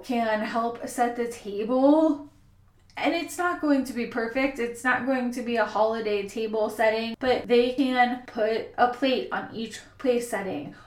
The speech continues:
or they can set napkins out, something like that. Simple things, they really can do a lot. If you have a two or three-year-old and a younger baby, you've probably noticed the things that they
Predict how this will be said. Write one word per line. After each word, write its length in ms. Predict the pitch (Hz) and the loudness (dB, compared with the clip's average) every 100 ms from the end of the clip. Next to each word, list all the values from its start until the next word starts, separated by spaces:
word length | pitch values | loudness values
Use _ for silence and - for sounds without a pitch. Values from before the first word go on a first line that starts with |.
| - | -10
or 120 | 214 | -2
they 160 | - 233 | 0 0
can 180 | 247 233 | -2 0
set 240 | 254 214 | 4 4
napkins 500 | 226 240 - 240 208 | 4 0 -2 -4 -2
out, 300 | 160 - - | -2 -2 -4
something 380 | 233 226 240 226 | -6 -4 -4 -6
like 200 | 226 - | -6 -2
that. 300 | 190 180 - - - | -2 -2 -4 -14 -16
Simple 480 | - 277 294 349 349 | -4 2 4 6 4
things, 540 | 254 214 208 240 294 | 2 -4 -2 2 2
they 140 | 262 220 | 2 -4
really 440 | 196 233 240 262 | -2 -2 0 0
can 540 | 269 - 214 214 214 196 | -4 -8 -4 -4 -4 -2
do 200 | 208 - | -2 -2
a 80 | 185 | -4
lot. 500 | 180 - 214 262 - - - - - | -2 -2 0 0 0 -10 -20 -20 -6
If 160 | 262 277 | -4 0
you 100 | 277 | 0
have 240 | 277 269 | 2 2
a 80 | 277 | 0
two 160 | 285 285 | 2 4
or 100 | 285 | 4
three-year-old 520 | 277 277 269 247 226 | 2 2 4 2 2
and 100 | 226 | -2
a 60 | 233 | 0
younger 380 | 233 240 247 | 0 0 0
baby, 600 | - 208 285 285 180 - 233 | 0 2 4 4 0 -4 -4
you've 220 | 247 - | -6 0
probably 380 | 269 277 302 247 | 2 4 4 4
noticed 420 | 196 214 254 254 | 2 0 0 0
the 120 | 240 | -4
things 400 | 240 220 214 202 | -2 -4 -4 -4
that 300 | 226 220 - - - - | 0 0 -2 -8 -20 -14
they 640 | 190 240 208 214 214 240 | -2 2 4 4 2 0